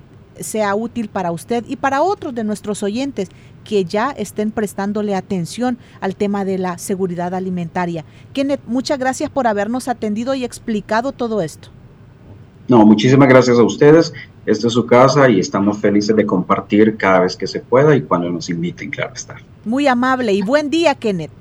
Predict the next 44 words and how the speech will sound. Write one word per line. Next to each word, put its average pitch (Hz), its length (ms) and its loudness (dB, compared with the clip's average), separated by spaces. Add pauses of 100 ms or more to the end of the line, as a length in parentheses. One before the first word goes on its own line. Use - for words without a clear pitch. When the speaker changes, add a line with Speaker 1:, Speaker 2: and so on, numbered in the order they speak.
(960)
Speaker 2:
Feliz 110 220 8
día 113 160 6
para 104 220 6
todos 104 160 2
ustedes 110 280 4
y 117 40 2
a 107 40 2
los 98 140 -2
que - 80 -6
nos 85 160 -4
escuchan 87 400 -6
también. 80 340 -4
Bendiciones. 92 760 0
Speaker 1:
Perfecto, 185 640 -6
amén. 185 340 -6 (300)
Son 247 260 0
las 247 280 0
ocho 247 340 2
de 240 100 -2
la 226 120 -2
mañana 208 500 -4
con 190 340 -2
dos 254 280 0
minutos, 233 920 -4
ocho 240 400 -4
con 208 320 -2
dos 233 180 -4
minutos. 233 520 -4 (260)
Muchas 254 300 0
gracias 247 280 -4
por 185 200 -4
haber 180 180 -2
estado 226 380 -2
pendiente 220 560 -2
de 196 180 -2
esta 233 240 -8
transmisión 220 840 -4
en 220 200 -2
línea. 359 460 -4
Vamos 240 360 -4
a 254 60 -4
despedirnos 233 560 -4
de 240 80 -6
quienes 190 320 -8